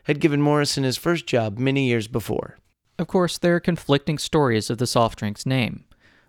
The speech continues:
Speaker 2: Morrison didn't leave behind a detailed history of how he picked it,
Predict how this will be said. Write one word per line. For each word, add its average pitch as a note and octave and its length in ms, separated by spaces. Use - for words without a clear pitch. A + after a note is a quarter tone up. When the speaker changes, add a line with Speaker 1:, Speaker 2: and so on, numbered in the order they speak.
Speaker 2:
Morrison C#3 480
didn't C3 320
leave C3+ 220
behind B2 400
a C3 40
detailed A#2+ 420
history C3 340
of G#2 80
how A2 160
he G#2 60
picked - 340
it, - 240